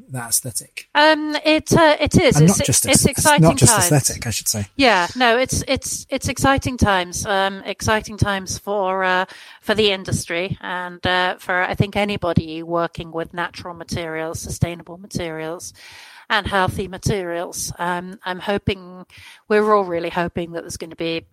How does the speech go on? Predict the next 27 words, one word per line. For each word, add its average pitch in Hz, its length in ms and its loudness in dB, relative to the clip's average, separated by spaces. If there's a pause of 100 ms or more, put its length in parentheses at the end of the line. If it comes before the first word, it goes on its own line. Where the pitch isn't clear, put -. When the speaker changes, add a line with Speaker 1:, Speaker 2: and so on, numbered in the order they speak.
(140)
Speaker 2:
a - 60 -20
fundamental 170 760 -6
change 160 600 -2
in, 165 340 -14
in 180 180 -12
the 170 160 -6
industry 151 560 -10
and 156 100 -14
that - 120 -12 (760)
people 214 320 2
aren't 180 320 4
going 180 200 -2
to - 100 0
have 190 340 -6
to 190 120 -2
live 180 400 -2
in 170 500 -6 (540)
sort - 340 -14
of - 40 4
terrible, 175 360 -4
damp, 175 400 -2 (100)
horrible 175 520 -6
houses, 165 840 -6 (160)
unhealthy 170 540 -4
houses, 170 720 -8
and, 160 180 -18 (120)
uh, 185 120 -12